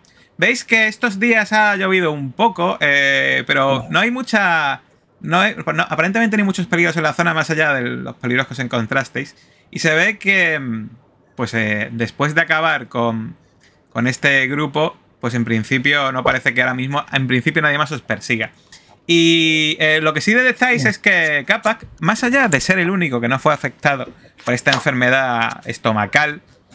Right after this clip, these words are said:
Speaker 1: eh, de repente empieza ya a estar habituado a la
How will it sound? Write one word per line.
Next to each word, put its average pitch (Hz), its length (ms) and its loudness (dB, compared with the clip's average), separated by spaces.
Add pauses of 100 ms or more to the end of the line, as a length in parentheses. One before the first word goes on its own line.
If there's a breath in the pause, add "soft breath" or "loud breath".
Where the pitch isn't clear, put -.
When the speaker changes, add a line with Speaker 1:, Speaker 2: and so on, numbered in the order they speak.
(180)
Speaker 1:
eh, 139 420 2
de 135 80 0
repente 202 640 2
empieza 185 320 0
ya 220 160 2
a 185 40 0
estar 180 260 0
habituado 147 720 0
a 135 40 4
la 131 60 0